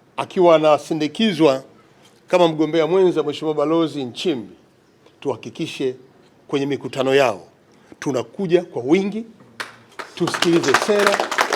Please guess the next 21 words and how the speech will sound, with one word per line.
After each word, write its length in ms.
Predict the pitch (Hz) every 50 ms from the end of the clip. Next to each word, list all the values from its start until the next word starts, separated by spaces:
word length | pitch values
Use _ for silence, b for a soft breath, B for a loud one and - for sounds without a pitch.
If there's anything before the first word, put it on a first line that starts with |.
| - - - - - - - - - - - - - - - -
lakini 280 | - 135 143 196 180 170
pia 300 | - - 208 202 180 160
siku 340 | - - - - 233 185 202
ya 60 | 185
uchaguzi 600 | 175 175 - 165 180 202 208 175 131 117 98 90 - _ _ _ _ _ _ -
tuwapigie 540 | - - 127 113 - - 135 143 147 147 147
kura 420 | 143 - - - 160 139 147 143
nyingi 480 | 135 127 117 120 143 180 208 185 160 131
za 100 | 110 113
kutosha. 460 | 95 - - - 104 87 - - - - - - - - - - - - - - - - - - - - - - - - - - - - - - - - - - - - - - - - - - -
Ruangwa 260 | 131 175 214 208 214
tushajenga 540 | 180 190 202 - 214 196 208 214 202 180 165
msingi 480 | 160 156 - - 208 190 151 127 135 160 - - _ _ _ _ _ _ _ b b b b b b b b _ -
wa 540 | 123 131 131 131 131 131 127 123 123 123 - - _ _ _ _ _ _ _ _ _ _ -
kwamba 300 | - 139 135 135 135 135 135
Ruangwa 560 | 139 160 185 202 208 208 202 190 196 180 190 120
ni 140 | 120 131
ya 120 | 131 127 127
Mama 440 | 135 143 151 151 147 151 147 143 143
Samia. 440 | - - 131 139 165 175 151 127 - - - - _ _ _ - - - - - - - - - - - - - - - - - - - - - - - - - - - - - - - - - - - - - - - - - - - - - - - - -
Bado 520 | 165 190 196 196 202 202 196 185 180 165